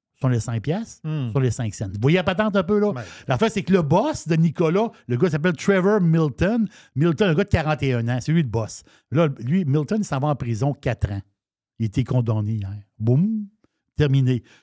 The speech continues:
Speaker 1: Euh, lui, là, l'affaire, c'est que cette compagnie-là, ils ont profité, puis que, euh, ils ont exagéré le potentiel, justement, du camion,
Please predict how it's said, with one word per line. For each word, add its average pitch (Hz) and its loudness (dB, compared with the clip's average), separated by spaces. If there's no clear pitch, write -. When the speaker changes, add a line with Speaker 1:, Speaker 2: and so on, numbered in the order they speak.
Speaker 1:
Euh, 185 4
lui, 208 2
là, 196 2
l'affaire, 175 0
c'est 170 -8
que - -10
cette - -10
compagnie-là, 160 2
ils 127 2
ont 120 0
profité, 165 0
puis 104 -14
que, - -18
euh, 98 -14
ils 110 -6
ont - -8
exagéré 160 -2
le 127 2
potentiel, 170 0
justement, 143 0
du 101 -6
camion, 120 0